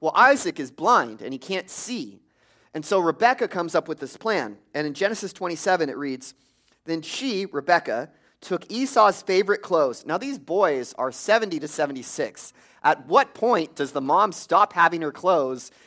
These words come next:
in these boys' house and start making them grow up themselves? I don't know.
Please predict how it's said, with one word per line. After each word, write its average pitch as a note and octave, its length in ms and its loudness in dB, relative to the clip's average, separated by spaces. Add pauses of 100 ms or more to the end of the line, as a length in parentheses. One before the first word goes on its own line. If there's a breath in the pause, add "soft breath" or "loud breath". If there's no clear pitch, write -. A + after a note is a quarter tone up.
(160 soft breath)
in D3+ 140 -2
these D#3 160 -2
boys' D#3 300 2
house C3+ 320 4
and C3+ 180 -8
start F3+ 320 4
making D#3 200 -4
them D3+ 100 -6
grow C#3+ 280 2
up C3+ 380 2
themselves? A2 560 -8
I D3+ 120 4
don't E3+ 120 4
know. A2+ 260 -2